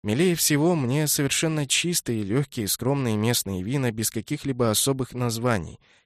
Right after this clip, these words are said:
Их можно пить помногу, и они так приятно отдают сельским просторам, землёй, небом и лесом. Стакан эльзасского и ломоть хорошего хлеба. Вот лучшая трапеза.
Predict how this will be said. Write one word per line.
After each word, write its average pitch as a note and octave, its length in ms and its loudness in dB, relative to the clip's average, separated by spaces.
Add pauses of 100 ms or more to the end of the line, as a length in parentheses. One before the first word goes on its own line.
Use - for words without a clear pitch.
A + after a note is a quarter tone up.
Их A2 200 -6
можно A#2 340 -2
пить A2+ 220 -4
помногу, G#2+ 540 -2
и D#2+ 80 -4
они G2 320 -2
так - 280 -8
приятно A2 600 -4
отдают G2+ 440 -4
сельским G#2+ 520 -4
просторам, A2+ 600 -2 (280)
землёй, F2 460 -2
небом G2+ 540 -4
и F#2+ 100 -12
лесом. F#2 480 -4 (720)
Стакан B2+ 400 2
эльзасского C3+ 680 2
и B2+ 200 0
ломоть C#3+ 360 2
хорошего A2+ 540 2
хлеба. F#2 500 -6
Вот C#3+ 320 0
лучшая G#2 420 -2
трапеза. - 540 -8